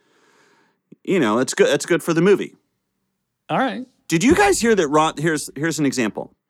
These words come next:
Speaker 1: You guys know how J D Vance, um, is now the, he won the G O P primary in Ohio. Uh, and he beat Josh Mandel, and he's gonna run for Senate in Ohio. J D Vance, can you imagine? Yeah, the guy who wrote Hillbilly Elegy.
Speaker 2: Mm-hmm.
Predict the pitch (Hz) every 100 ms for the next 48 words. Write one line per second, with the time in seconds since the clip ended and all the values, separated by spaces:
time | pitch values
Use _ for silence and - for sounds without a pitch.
0 | _ _ _ _ - 214 269 226 220 170
1 | 151 165 170 147 147 151 - - 120 120
2 | 120 113 - 127 117 127 123 127 117 110
3 | - 131 147 139 139 131 113 135 127 123
4 | 127 123 120 - 139 127 131 135 156 127
5 | 113 120 120 139 170 _ _ _ _ _
6 | _ 113 113 110 110 - 117 120 117 123
7 | 117 135 131 123 123 135 117 117 135 131
8 | 113 120 - 120 110 110 - 117 120 110
9 | 117 110 127 135 - 117 110 110 107 139
10 | 139 185 233 170 180 104 - 165 220 175
11 | 196 196 240 208 180 233 240 240 208 247
12 | 233 226 240 220 254 123